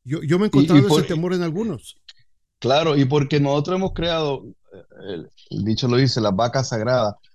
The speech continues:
Speaker 2: Hay cosas que nosotros le damos, le, le, le adjudicamos un sa-, un,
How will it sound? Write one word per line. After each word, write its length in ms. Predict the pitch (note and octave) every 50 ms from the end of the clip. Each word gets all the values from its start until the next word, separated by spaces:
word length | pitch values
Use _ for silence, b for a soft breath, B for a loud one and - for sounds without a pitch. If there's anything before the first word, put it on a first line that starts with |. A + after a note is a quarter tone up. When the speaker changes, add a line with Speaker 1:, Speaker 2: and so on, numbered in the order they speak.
| _ _ -
Speaker 2:
Hay 220 | B2 D3 D3+ -
cosas 380 | - E3+ G3+ F#3+ - F#3 E3+ -
que 80 | - D3
nosotros 280 | C#3 C#3+ C#3+ D#3 D#3
le 40 | D#3
damos, 480 | D#3 D#3+ D#3+ E3 D#3 D3+ C#3+ C3 - - C#3+
le, 280 | B2 A#2+ B2 B2+ B2 -
le, 280 | B2+ A#2 A#2+ A#2 G#2 -
le 200 | B2 A2+ A2+ A2+
adjudicamos 720 | A2+ A#2 C3+ C3+ B2 B2 A#2+ - E3 F3+ F3 D3+ C3 -
un 120 | C3+ C3+ C3
sa-, 220 | C3+ - D3+ D3 -
un, 380 | D3 C3+ D3+ D#3+ D#3+ D3+ C3